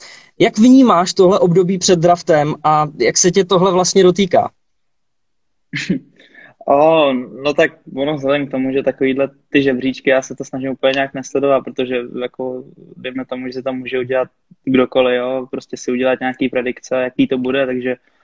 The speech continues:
Speaker 2: a spíš pro mě, pro mě je důležitý strašně nějak vnímat nějakou mojí práci, jak se zlepšuju a to, takže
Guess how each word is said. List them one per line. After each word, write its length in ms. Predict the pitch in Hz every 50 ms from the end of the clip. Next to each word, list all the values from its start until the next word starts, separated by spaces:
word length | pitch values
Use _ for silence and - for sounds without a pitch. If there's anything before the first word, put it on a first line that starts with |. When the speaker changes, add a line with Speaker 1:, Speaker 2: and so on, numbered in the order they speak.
| _ _ - - - -
Speaker 2:
a 540 | - 131 127 123 123 123 123 123 123 123 123
spíš 360 | - - - 127 123 120 - - - - - - - - - - - - - - - _
pro 140 | - 131 127
mě, 440 | 127 131 131 135 131 135 135 131 - -
pro 120 | 131 127
mě 180 | 127 131 131 135
je 60 | 131
důležitý 460 | 127 131 131 127 127 131 117 - 131
strašně 420 | - - - 127 123 - - 135 127
nějak 320 | 127 127 123 123 - -
vnímat 400 | 135 123 131 127 123 123 123 120 _ - _ _ -
nějakou 480 | 135 131 127 123 120 - - 135 123 123
mojí 180 | 127 127 127
práci, 480 | 123 - 127 123 123 123 120 - - 135
jak 160 | 123 120 -
se 140 | - 135 123
zlepšuju 420 | 123 127 117 - - - 131 127
a 80 | 127 127
to, 260 | - - 127 127 131
takže 280 | 131 131 123 123 123